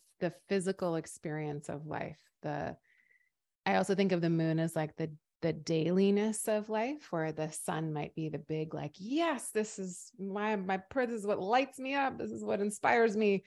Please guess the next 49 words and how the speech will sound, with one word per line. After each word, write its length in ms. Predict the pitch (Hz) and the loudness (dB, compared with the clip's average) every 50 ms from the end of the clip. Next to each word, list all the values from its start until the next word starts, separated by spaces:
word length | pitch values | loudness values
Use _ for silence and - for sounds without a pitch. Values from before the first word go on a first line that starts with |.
| - - - - - _ - | -8 -20 -20 -20 -20 _ -2
This 220 | 185 185 180 - | -2 0 0 0
is, 180 | 180 170 160 - | -2 -4 0 0
like, 160 | 165 165 - - | 0 0 -2 -4
my 140 | 160 165 175 | -6 -6 -6
soul's, 580 | 180 - - 190 190 190 185 180 180 175 170 - | -6 -4 -2 0 2 4 4 4 2 2 0 -2
you 80 | 180 | -2
know, 80 | 165 165 | -2 -4
purpose." 460 | 170 - - 202 - 185 170 170 - | -2 -2 -2 -2 0 0 -2 -2 -4
It's 120 | - - - | -4 -4 -2
like, 140 | 170 160 | 0 2
"Okay, 240 | 202 208 226 208 180 | 2 4 6 8 8
well, 400 | 175 160 175 175 170 170 - - - | 8 8 6 6 6 4 2 2 4
I 100 | 170 175 | 6 6
gotta 200 | 196 196 185 180 | 8 8 8 8
live 180 | 180 175 170 | 6 6 6
that 160 | 165 165 160 | 6 6 6
out 280 | 160 160 160 160 165 - - | 6 6 6 4 4 4 2
every 320 | 170 165 160 165 175 180 | 0 0 2 2 2 4
day. 520 | 175 185 185 175 165 156 156 156 160 - - | 4 6 6 6 6 4 4 2 2 0 0
And 100 | 170 160 | -2 -2
every 220 | 156 160 165 175 | 0 0 2 2
day 160 | 175 180 175 165 | 4 6 8 8
I 100 | 160 160 | 8 8
gotta 180 | 156 156 156 | 6 4 4
walk 260 | 156 156 156 160 - | 4 4 4 4 2
the 60 | - 165 | 2 2
dog 460 | 160 165 156 151 151 151 160 160 160 | 2 2 2 2 2 2 0 -2 -2
and 380 | 156 151 151 151 - - - - - 156 156 | -2 -2 -2 -2 -4 -4 -8 -10 -12 -8 -4
get 240 | 165 160 - - | -4 -4 -2 -2
some 120 | - 180 170 | -4 -4 -4
food 460 | - - 175 180 175 175 175 175 165 | -4 -2 0 0 2 2 2 2 2
and 100 | 170 160 | 0 -2
get 200 | 160 170 165 - | -2 -4 -4 -4
some 100 | 160 151 | -6 -6
sleep 520 | - - - 190 185 185 180 180 175 175 - - | -4 -4 -2 0 2 2 2 2 0 -2 -4 -6
and, 160 | 170 160 156 | -6 -4 -4
like, 220 | 151 151 147 147 165 - - | -4 -4 -6 -6 -10 -12 -6
you 120 | - 180 | -4 -2
know, 300 | 170 165 160 156 160 165 165 | 0 0 0 -2 -2 -4 -4
hopefully 440 | 180 175 - - 170 165 160 160 - - _ _ _ _ - | -6 -6 -4 -2 -2 -2 -2 -4 -6 -10 _ _ _ _ -8
take 120 | 185 175 | -6 -6
a 60 | 170 | -6
shower 500 | 175 - 185 175 170 170 170 170 170 170 | -4 -4 -2 0 0 0 0 -2 -2 -2
and, 140 | 165 170 160 - - - - - - - - | -2 -4 -4 -8 -12 -20 -20 -20 -20 -2 2
like, 240 | 185 196 196 170 - | 4 4 4 4 2
do 200 | 208 233 226 226 | 4 6 6 8
the 140 | 196 202 190 | 8 8 8
mundane 640 | 190 185 175 175 175 175 170 170 160 165 170 175 | 8 6 6 4 4 4 2 2 2 2 2 0
things 460 | 170 - 175 156 147 147 147 151 151 | -2 -2 -2 -4 -4 -4 -6 -8 -8